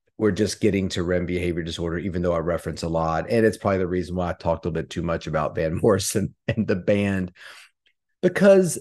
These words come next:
the prognostic value of rem behavior disorder is very discouraging. And what I mean by that is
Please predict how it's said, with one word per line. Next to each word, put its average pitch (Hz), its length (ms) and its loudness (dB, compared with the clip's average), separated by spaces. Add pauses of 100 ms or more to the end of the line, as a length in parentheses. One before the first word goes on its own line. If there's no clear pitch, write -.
(140)
the 147 240 2
prognostic 147 1000 2
value 95 840 0
of 87 140 -4
rem 92 180 0
behavior 87 340 -4
disorder 82 540 -4
is 90 160 -6
very 90 540 0
discouraging. 69 880 -8 (1800)
And 147 100 6
what 180 140 10
I 160 40 8
mean 165 220 8
by 139 100 8
that 123 380 4
is 120 640 4